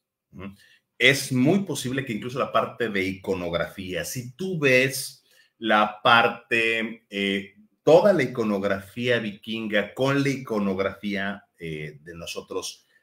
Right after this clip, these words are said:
hay muchas similitudes, sobre todo después, ¿no? En las etapas, eh, del centro y, y que fueron yéndose hacia el sur. Tenemos mucho. Entonces, yo, yo diría una cosa que, que no lo duden.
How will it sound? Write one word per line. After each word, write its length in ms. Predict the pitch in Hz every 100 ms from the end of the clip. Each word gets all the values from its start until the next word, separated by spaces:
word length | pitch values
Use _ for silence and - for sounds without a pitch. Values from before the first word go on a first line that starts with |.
| _ -
hay 200 | 135 139
muchas 500 | 143 156 190 180 165
similitudes, 480 | 123 113 107 120 117
sobre 200 | 110 104
todo 440 | 120 120 120 -
después, 1080 | 107 113 113 - - 131 107 - - - _ _
¿no? 280 | 90 98 107
En 100 | 113
las 140 | 107 -
etapas, 540 | - 101 120 113 - _ _ _ -
eh, 680 | 110 101 98 95 90 90 90 90 90 - _ _ _
del 520 | - 120 113 123 120
centro 920 | 117 - 165 160 143 131 135 - - _ _
y, 280 | 127 - 143
y 60 | -
que 120 | 139
fueron 420 | 156 175 175 135
yéndose 560 | 131 160 175 156 147 131
hacia 180 | - 98
el 80 |
sur. 320 | 95 90 101 _ _ _ _ _ -
Tenemos 440 | 120 143 160 160
mucho. 260 | 139 139 131
Entonces, 360 | 127 156 160
yo, 240 | 147 190 -
yo 160 | 143 214
diría 380 | 220 208 214 196
una 280 | 190 180
cosa 320 | 165 143 143 139
que, 240 | 120 117
que 200 | - 117
no 340 | 123 117 127 139
lo 220 | 139 131
duden. 480 | 107 98 80 - -